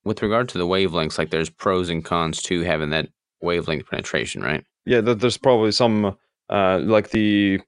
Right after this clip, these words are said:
Speaker 2: uh, let's say the therapeutic, well, most of the research is done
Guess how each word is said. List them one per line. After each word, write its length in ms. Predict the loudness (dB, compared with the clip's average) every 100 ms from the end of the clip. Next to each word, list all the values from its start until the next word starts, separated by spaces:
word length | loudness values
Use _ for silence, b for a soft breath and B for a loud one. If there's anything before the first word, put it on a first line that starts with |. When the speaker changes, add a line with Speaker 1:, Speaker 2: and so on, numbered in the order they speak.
| -6
Speaker 2:
uh, 300 | -2 2 2
let's 220 | 2 0 2
say 240 | 2 2
the 320 | 2 2 0 -4 -2
therapeutic, 520 | 4 4 4 0 0 -4 _ -4
well, 120 | 2
most 280 | 2 2 2
of 80 |
the 240 | 2 2 2
research 440 | 2 2 0 0
is 100 | -2
done 480 | 2 4 4 0